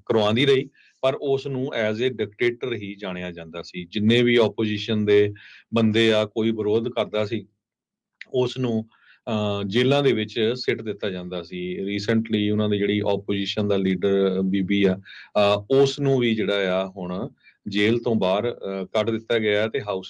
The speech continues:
ਅਰੈਸਟ ਕੀਤਾ ਗਿਆ ਆ। ਉੱਥੇ ਦੇ ਜਿਹੜੇ, ਅਹ, ਮਿਲਟਰੀ ਦੇ ਲੀਡਰ ਹੈਗੇ ਆ, ਉਨ-, ਅਹ,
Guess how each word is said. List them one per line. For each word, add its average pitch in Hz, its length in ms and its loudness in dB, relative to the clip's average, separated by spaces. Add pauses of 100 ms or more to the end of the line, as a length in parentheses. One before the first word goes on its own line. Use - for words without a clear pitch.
ਅਰੈਸਟ 92 200 -12
ਕੀਤਾ 90 260 -12
ਗਿਆ 85 280 -6
ਆ। - 20 -14 (640)
ਉੱਥੇ 147 240 4
ਦੇ 190 120 6
ਜਿਹੜੇ, 190 500 4
ਅਹ, 120 360 0
ਮਿਲਟਰੀ 131 440 -2
ਦੇ 160 120 0
ਲੀਡਰ 120 320 -2
ਹੈਗੇ 127 320 0
ਆ, 113 280 -2
ਉਨ-, 113 220 -6
ਅਹ, 107 320 -4